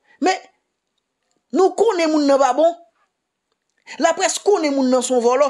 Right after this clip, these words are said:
li konnen l s on malande, li konnen nèg la se yon asasen li ye, men li fè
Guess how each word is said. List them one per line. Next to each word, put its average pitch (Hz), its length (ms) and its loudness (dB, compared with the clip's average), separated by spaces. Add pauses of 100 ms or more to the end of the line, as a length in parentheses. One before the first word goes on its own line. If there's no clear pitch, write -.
(120)
li 349 200 0
konnen 269 340 0
l 233 40 -8
s 262 60 -6
on 254 120 -2
malande, 247 360 -2 (720)
li 403 240 -2
konnen 294 320 0
nèg 226 140 -4
la 233 120 0
se 240 140 -2
yon 240 160 -4 (180)
asasen 240 580 -4
li 220 220 -6
ye, 233 140 0 (160)
men 247 160 0
li 240 80 -8
fè 214 240 -4